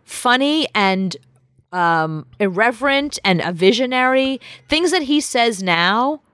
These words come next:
are gonna be even more relevant in a hundred years. From, I, th-, I think he's an icon. Yeah,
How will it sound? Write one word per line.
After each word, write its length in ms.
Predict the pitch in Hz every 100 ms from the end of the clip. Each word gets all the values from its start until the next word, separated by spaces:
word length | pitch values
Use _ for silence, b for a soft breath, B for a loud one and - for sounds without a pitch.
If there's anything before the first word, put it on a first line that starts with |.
| _ 220
are 80 |
gonna 240 | 214 226 220
be 300 | 220 214 -
even 280 | 247 247 240
more 240 | 214 202 180
relevant 440 | 180 175 160 151
in 60 | 165
a 20 |
hundred 220 | 165 151
years. 240 | 151 143 -
From, 100 | -
I, 60 | 208
th-, 140 | -
I 80 | 233
think 240 | 247 185
he's 160 | 208 165
an 100 | 139
icon. 580 | 143 135 156 123 131 -
Yeah, 220 | - 165